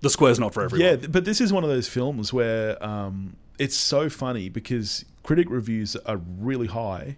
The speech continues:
Speaker 2: audience reviews are really quite low, and, you know, you love it.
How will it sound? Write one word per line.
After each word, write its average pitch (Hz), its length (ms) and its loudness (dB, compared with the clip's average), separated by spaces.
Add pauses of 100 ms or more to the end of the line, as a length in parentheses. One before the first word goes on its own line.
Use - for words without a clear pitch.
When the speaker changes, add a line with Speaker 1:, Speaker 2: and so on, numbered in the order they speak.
(140)
Speaker 2:
audience 151 480 2
reviews 98 560 -6 (360)
are 107 80 -4
really 123 320 0
quite 101 340 -4
low, 104 440 -2 (680)
and, 110 560 -4
you 131 120 -2
know, 120 220 -2 (360)
you 143 200 -4
love 123 220 0
it. - 160 -4